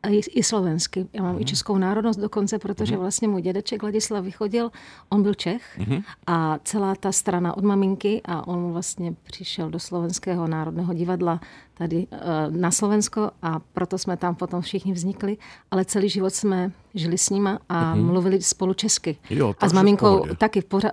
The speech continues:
Speaker 1: pořád. Až potom, když jsem začala dělat tu střední školu, tak se to trošku vytratilo, protože do mě tloukli tu slovenčinu. Ta-, a, takže s tímto, já doteďka se cítím jako Čechoslovák. Já
Speaker 2: Mhm.
Speaker 1: vůbec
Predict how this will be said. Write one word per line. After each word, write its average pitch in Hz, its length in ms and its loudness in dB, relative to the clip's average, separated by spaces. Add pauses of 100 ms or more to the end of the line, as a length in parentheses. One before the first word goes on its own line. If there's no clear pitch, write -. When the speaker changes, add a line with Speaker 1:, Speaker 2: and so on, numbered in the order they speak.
Speaker 1:
pořád. 202 380 0
Až 180 120 -6
potom, 277 320 4
když 254 160 2
jsem 269 180 4
začala 247 280 2
dělat 233 200 2
tu 277 60 -2
střední 240 320 2
školu, 220 340 0
tak 226 160 -4
se 226 120 0
to 247 100 2
trošku 220 460 -2
vytratilo, 208 440 0
protože 202 420 -2
do 180 300 -2
mě 190 200 0 (120)
tloukli 180 400 2
tu 196 100 0
slovenčinu. 196 680 0 (500)
Ta-, 214 220 2
a, 196 320 4 (480)
takže 240 480 4
s - 320 -4
tímto, 240 500 4 (200)
já 240 160 2
doteďka 226 440 2
se 196 120 0
cítím - 280 -2
jako 202 180 0
Čechoslovák. 170 880 -6
Já 117 220 2
Speaker 2:
Mhm. 165 100 -2
Speaker 1:
vůbec 202 320 0